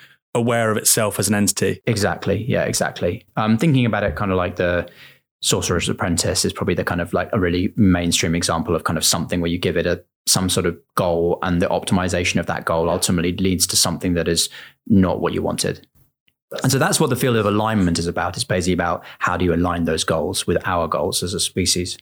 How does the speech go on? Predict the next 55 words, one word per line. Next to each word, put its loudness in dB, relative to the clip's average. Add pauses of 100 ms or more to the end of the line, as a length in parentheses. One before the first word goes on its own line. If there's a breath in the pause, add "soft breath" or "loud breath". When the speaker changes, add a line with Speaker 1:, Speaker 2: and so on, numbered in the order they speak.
(140)
Speaker 1:
What 2
does 2
this 4
mean 6
to -4
the 2
average 0
person? 0
So 2
we're 4
talking 2
about 2
A 2
I, 0
you -2
know, 0 (240)
partly 0
abstract, -2
partly 0
real 2
world. 0
So 2
we're 2
talking -2
about, -2
you -4
know, 0
the -4
potential -2
of -18
trillionaires. 0
We're -2
talking 0
about -2 (320 loud breath)
consciousness. 2
We're 2
talking 0
about -2
politicians 0
asleep 0
at -2
the 0
wheel. 0 (540 loud breath)
But 0
wh-, -2
what 4
does 4
it 2
mean 4
to 2
somebody 4
out 0
there 2
who's 2
watching, 2